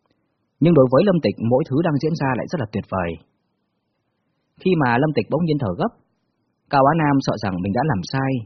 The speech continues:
ngẩng đầu lên nhìn Lâm Tịch. Ngay nháy mắt hai người không một vành vải che thân, bốn mắt nhìn nhau trong đêm tối. Lâm Tịch không thể kiềm chế được nữa, lập tức gầm nhẹ một tiếng, tung mình hôn lấy môi Cao Á Nam, hoàn thành một bước cuối cùng.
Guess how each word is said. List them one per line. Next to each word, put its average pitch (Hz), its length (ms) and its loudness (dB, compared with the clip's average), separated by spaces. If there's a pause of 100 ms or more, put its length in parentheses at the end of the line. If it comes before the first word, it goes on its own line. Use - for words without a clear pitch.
(380)
ngẩng 110 180 2
đầu 104 220 0
lên 151 160 2
nhìn 107 160 -2
Lâm 120 160 -2
Tịch. 92 180 -6 (1000)
Ngay 131 160 2 (100)
nháy 110 160 2
mắt 214 160 0
hai 160 80 2
người 104 340 2
không 160 140 -2
một 113 140 0 (140)
vành 104 180 0
vải 92 160 -4
che 139 180 -4
thân, 139 160 -2 (240)
bốn 131 180 -2
mắt 220 140 0
nhìn 104 200 0
nhau 120 200 -2
trong 127 120 -4
đêm 120 200 -2
tối. 113 180 0 (1400)
Lâm 156 200 2
Tịch 110 160 0
không 147 160 -2
thể 95 160 -2
kiềm 98 180 -2
chế 104 180 -4
được 160 140 -2
nữa, 131 200 0 (560)
lập 110 200 -4
tức 190 120 -8 (140)
gầm 104 140 0
nhẹ 104 200 -2
một 98 160 -6
tiếng, 104 200 -4 (420)
tung 165 160 2
mình 113 140 2 (100)
hôn 135 140 2
lấy 123 140 0
môi 151 220 2
Cao 127 140 -2 (100)
Á - 20 -2 (100)
Nam, 143 140 2 (340)
hoàn 110 200 -2
thành 92 280 -4
một 92 140 -6
bước - 120 -4
cuối 151 180 0
cùng. 87 180 -6